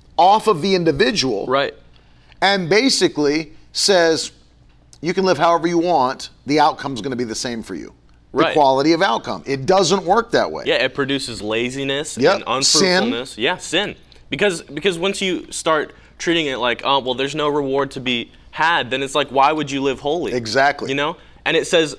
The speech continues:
Speaker 2: God will reward those who diligently seek him.
Speaker 1: Mm-hmm.
Speaker 2: So it,
Speaker 1: Absolutely.
Speaker 2: it's only the diligent that he rewards.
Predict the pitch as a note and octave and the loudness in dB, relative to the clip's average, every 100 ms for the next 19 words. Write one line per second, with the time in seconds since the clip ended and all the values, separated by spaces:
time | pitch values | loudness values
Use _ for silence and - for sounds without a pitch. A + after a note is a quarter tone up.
0 | C3 D3+ D#3 D3 C3+ C3+ B2 C3+ D#3+ D3 | -2 2 2 0 -2 -2 0 0 2 2
1 | B2 C3 B2+ C#3 B2 C#3+ D3 C#3+ C#3 A2+ | 0 -2 -2 -6 -2 0 0 0 -4 -4
2 | B2+ - D3 F#3+ - B2 B2 C3+ G3 - | -4 -2 -4 -4 -8 -8 -8 -8 -10 -14
3 | - - D3 E3 E3 - E3 F3 G3 G#3 | -18 -4 0 2 2 2 0 2 2 2
4 | F#3+ E3 C#3+ E3 G#3+ D3 B2+ B2 C3+ C3 | 2 2 2 4 4 2 0 0 0 0
5 | C#3 C3 G#3 A#2 - | 0 0 -2 -4 -8